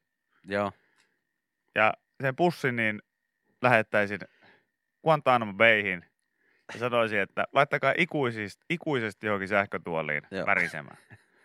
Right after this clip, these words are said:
Speaker 2: Tää saattaa nyt ehkä eläinrakkaille ihmisille kuulostaa kamalalta, mutta tää on nyt vaan skenaario, että mitä saattaisi tapahtua, jos...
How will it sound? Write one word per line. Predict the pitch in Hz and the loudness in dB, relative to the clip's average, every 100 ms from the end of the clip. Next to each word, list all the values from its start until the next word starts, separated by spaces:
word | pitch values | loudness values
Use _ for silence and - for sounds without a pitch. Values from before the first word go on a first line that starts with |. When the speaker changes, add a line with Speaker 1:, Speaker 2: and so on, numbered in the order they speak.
| - - - | -20 -20 -2
Speaker 2:
Tää | 139 | 2
saattaa | 185 214 185 | 4 4 2
nyt | 170 | 2
ehkä | 185 180 | 0 4
eläinrakkaille | 175 185 143 110 - 113 104 | 4 6 4 2 -2 0 0
ihmisille | 113 117 104 98 | 0 -2 -4 -8
kuulostaa | - 104 98 98 104 | -6 -4 -4 -4 -6
kamalalta, | - 120 113 92 80 82 - _ _ _ _ _ _ _ _ | 0 0 2 0 -2 -6 -12 _ _ _ _ _ _ _ _
mutta | - 120 - 131 - _ _ _ _ _ _ - | -14 -6 0 0 0 _ _ _ _ _ _ 4
tää | 156 | 4
on | |
nyt | 165 175 | 4 2
vaan | 180 | 2
skenaario, | - 175 147 113 101 92 87 _ _ _ _ _ _ - | 4 2 4 4 4 2 0 _ _ _ _ _ _ -8
että | 113 | -2
mitä | 143 135 | 2 4
saattaisi | 156 139 - 95 87 | 6 4 4 -2 -2
tapahtua, | 98 92 85 - 82 80 | -4 -4 -4 -4 -4 0
jos... | 80 - | -2 -4